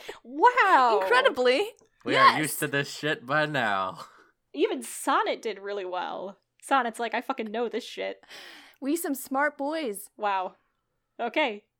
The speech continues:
Speaker 1: Uh, yes, Sonnet actually is gonna push past you guys and walk forward, uh, towards this, um, sort of muffled sound of crying.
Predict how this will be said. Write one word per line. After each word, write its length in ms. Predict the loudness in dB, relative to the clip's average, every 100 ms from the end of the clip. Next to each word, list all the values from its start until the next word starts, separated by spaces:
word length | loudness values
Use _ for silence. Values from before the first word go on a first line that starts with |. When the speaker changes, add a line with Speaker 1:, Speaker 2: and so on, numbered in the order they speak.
| _ _ _ _ _ _ _
Speaker 1:
Uh, 440 | 0 4 4 4 0
yes, 440 | 0 2 2 2
Sonnet 640 | -4 -8 -2 0 0 -2 -2
actually 340 | -2 -2 -4
is 100 | -6
gonna 180 | -6 -8
push 380 | -10 -10 -10 -10
past 360 | -8 -6 -6 -10
you 80 | -10
guys 360 | -6 -6 -8
and 120 | -12
walk 280 | -8 -8 -8
forward, 680 | _ -10 -8 -8 -10 -12 -16 -20 _
uh, 320 | -6 -4 -6
towards 380 | -10 -8 -8 -10
this, 500 | -12 -12 -12 -16 -18 _ _ _ _ _ _ _
um, 480 | -14 -12 -12 -14 -18
sort 240 | -16 -12 -12
of 140 | -12 _
muffled 720 | -16 -10 -10 -10 -12 -12 -14
sound 480 | -20 -16 -12 -12 -12
of 160 | -16 -18
crying. 680 | -14 -14 -12 -14 -16 -18